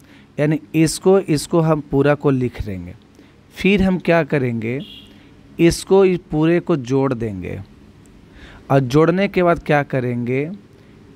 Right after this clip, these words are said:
इसको हम घटा देंगे ये पूरा को, तो क्या दिखेगा? हमारा ये वाला बच जाएगा, ठीक है। तो इसी को हमको निकालने के लिए,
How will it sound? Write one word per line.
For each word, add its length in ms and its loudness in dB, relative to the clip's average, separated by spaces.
इसको 360 2
हम 280 0
घटा 460 0
देंगे 300 -4
ये 120 -8
पूरा 320 0
को, 180 -14
तो 80 2
क्या 240 0
दिखेगा? 580 0
हमारा 340 2
ये 240 2
वाला 380 0
बच 400 -6
जाएगा, 440 -10
ठीक 160 2
है। 140 2
तो 60 -18
इसी 280 -4
को 140 -4
हमको 320 0
निकालने 500 0
के 140 -6
लिए, 220 -8